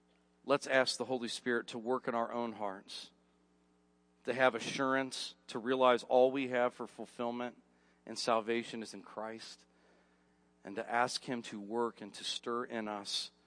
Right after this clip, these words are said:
a greater love for Jesus and to not add anything to what we have in Jesus. Let's pray. Father, thank you for your word, the grace of those that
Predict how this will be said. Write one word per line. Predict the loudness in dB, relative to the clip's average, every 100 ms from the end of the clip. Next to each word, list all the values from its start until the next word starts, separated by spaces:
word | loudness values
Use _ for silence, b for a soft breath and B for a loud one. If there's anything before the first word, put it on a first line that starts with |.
| b b b -14
a |
greater | 0 2 4 2
love | 2 2 2
for | 0 -10
Jesus | -8 -8 -8 -10 -10 -10 -10 -16 b b b b -10
and | -8
to | -4
not | 2 4 2 -4
add | -6 -4 -4 -4 -4
anything | -2 -2 -4 -12 -12 -18 _ b b b b b -8
to | 0
what | 0 2
we | -2
have | 0 -2 -4
in | -8 -8
Jesus. | -10 -12 -12 -16 -14
Let's | -14 -14
pray. | -8 -8
Father, | 0 4 4 2
thank | -6 -8 -6
you | -10 -12 B B B B _
for | -6 -4
your | -4
word, | -2 -4 -4 -8 -16 _ _ _ _ _ _ _ _ _ _ _ _
the | -8
grace | 0 2 2 -2
of | -4
those | 2 2 2 -4 -14 -20 -6
that | -6